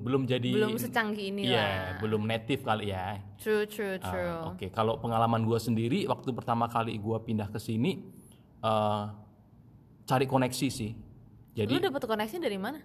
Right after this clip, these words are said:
Speaker 1: Nah, kalau gua dulu kan ke-, belum ke sini itu lewat agent pendidikan kan.
Speaker 2: Aha.
Speaker 1: Jadi di-, mereka bantuin nih, kita ada di kontak sama senior yang udah ada di sini.
Speaker 2: Oh, gitu.
Speaker 1: Nah, iya. Tapi ini sebenarnya apply buat nggak cuma kuliah ya.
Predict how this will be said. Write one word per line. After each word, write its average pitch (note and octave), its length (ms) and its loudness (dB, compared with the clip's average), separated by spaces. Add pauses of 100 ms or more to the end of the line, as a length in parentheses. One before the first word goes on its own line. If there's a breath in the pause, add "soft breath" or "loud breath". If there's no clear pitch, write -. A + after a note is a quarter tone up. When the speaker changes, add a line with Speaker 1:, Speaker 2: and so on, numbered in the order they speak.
(140)
Speaker 1:
Nah, A#2 360 4
kalau G#2+ 240 -2
gua A2 200 -2
dulu B2 200 -2
kan C3+ 200 -4
ke-, - 80 -6
belum G#2 320 -2
ke G#2 80 -4
sini A2+ 320 -2
itu E3+ 80 -4
lewat G2+ 440 -2
agent G2 360 0
pendidikan G2 480 -2
kan. F#3+ 400 0
Speaker 2:
Aha. F#3 160 -10 (160)
Speaker 1:
Jadi A2+ 400 0
di-, - 120 -6
mereka G#2+ 240 2
bantuin G#2+ 440 0
nih, B2+ 160 0
kita A#2+ 240 -2
ada G#2 80 -2
di G2 320 0 (120)
kontak G#2 440 -4
sama G#2 560 -2
senior G#2+ 400 0
yang G#2+ 120 0
udah G2+ 120 -2
ada G2 160 0
di G2+ 80 2
sini. G2 360 0 (380)
Speaker 2:
Oh, C#4 160 0
gitu. A3 340 -2
Speaker 1:
Nah, F#2+ 300 4
iya. E2+ 500 -2
Tapi - 540 0
ini F3+ 160 2
sebenarnya D#3+ 320 4
apply C3+ 560 4
buat A2+ 360 2 (360)
nggak A#2+ 220 0 (100)
cuma C3 260 2
kuliah C3+ 400 2
ya. D3+ 180 2